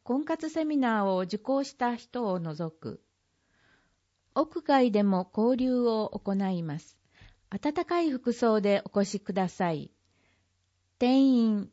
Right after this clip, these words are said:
男女各二十五人。定員を超えた場合抽選。費用、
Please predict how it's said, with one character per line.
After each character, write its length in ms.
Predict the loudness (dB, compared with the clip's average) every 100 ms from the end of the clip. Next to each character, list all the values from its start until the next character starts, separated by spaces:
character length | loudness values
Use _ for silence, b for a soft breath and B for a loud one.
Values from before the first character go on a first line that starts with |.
| _
男 300 | -2 0 2 0
女 120 | 0
各 320 | -2 -4 -4
二 200 | 0 0
十 240 | 2 -2
五 140 | 0 0
人。 260 | 0 -4 -10 _ _ _ _ _
定 160 | 0
員 340 | 0 0 -2 -4
を 80 | -2
超 120 | -2
え 100 | -2
た 160 | -2 0
場 220 | 2 2
合 40 |
抽 440 | 2 -2 -2 -2 -2
選。 440 | -2 -4 -4 -8 -16 _ _ _ _
費 200 | -2 2
用、 380 | 6 4 4 -4